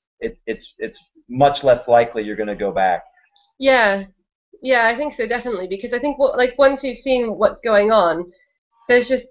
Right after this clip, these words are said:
Speaker 2: like, no way that y-, you know, like, I think, I think most people are, are compassionate and, you know, don't like to think that they're, you know,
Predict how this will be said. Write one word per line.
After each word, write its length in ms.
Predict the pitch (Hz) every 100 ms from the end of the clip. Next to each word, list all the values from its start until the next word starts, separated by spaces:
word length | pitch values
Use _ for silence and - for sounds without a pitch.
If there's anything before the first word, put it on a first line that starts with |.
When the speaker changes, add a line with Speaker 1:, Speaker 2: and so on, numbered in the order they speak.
| -
Speaker 2:
like, 180 | 240 220
no 300 | 254 262 233
way 360 | 226 240 208 185
that 160 | 170 - _ _ _ _
y-, 140 | 220 -
you 120 | 247
know, 80 | 220
like, 160 | 190 214
I 80 |
think, 200 | 208 254 - - -
I 80 |
think 180 | 240 302
most 280 | 269 311 302
people 260 | 285 220 202
are, 240 | 185 165 -
are 200 | 190 190
compassionate 680 | 190 208 220 226 214 170 165
and, 160 | 190 196
you 80 | 196
know, 200 | 175 175
don't 160 | 196 202
like 200 | 185 190
to 80 | 196
think 240 | 202 202
that 160 | 196 -
they're, 220 | 180 185 -
you 120 | - 190
know, 200 | 175